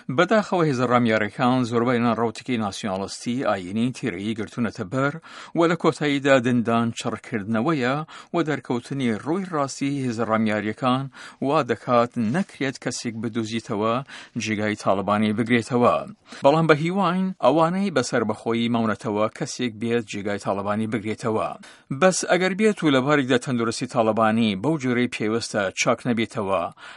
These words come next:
ئایا جێگرەکەی کورد دەبێت و یاخود کەسێکی تر لە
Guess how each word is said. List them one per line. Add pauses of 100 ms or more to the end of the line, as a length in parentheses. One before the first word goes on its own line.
(140)
ئایا
جێگرەکەی
کورد
دەبێت
و
یاخود
کەسێکی
تر (120)
لە